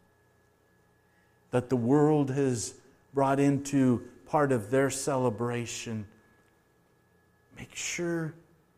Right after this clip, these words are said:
you live, leave room in your celebration for Jesus, who came into this world as a babe but didn't remain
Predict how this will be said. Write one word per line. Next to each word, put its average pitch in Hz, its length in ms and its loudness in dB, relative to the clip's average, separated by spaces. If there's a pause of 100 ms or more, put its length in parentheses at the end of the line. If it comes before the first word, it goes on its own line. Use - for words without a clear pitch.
you 123 180 0
live, 127 400 -2 (140)
leave 127 380 -2
room 123 480 0
in 110 180 -4
your 117 220 -2
celebration 110 1040 -8 (2250)
for - 180 -6
Jesus, 107 1040 -12 (1500)
who 127 100 0
came 185 360 0
into 180 280 0
this 151 320 -2
world 160 380 2
as 131 160 0
a 123 80 0
babe 139 440 0 (380)
but 131 280 -2
didn't 175 420 2 (240)
remain 143 800 4